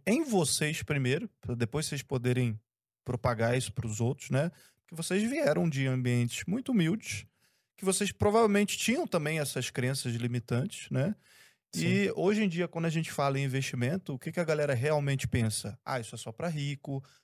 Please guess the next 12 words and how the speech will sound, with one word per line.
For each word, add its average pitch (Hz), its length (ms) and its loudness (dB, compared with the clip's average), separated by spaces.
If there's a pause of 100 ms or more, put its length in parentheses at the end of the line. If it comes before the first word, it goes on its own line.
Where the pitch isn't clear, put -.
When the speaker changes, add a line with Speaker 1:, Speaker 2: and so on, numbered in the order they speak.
(120)
Speaker 1:
rico 151 240 -4
poder 147 260 0
gastar 143 640 2
dinheiro", 131 420 0
que 139 100 -6
é 135 40 -6
como 165 160 -4
se - 80 -6
fosse 208 240 0
cassino, 120 600 0
sei 139 160 -4
lá. 110 240 0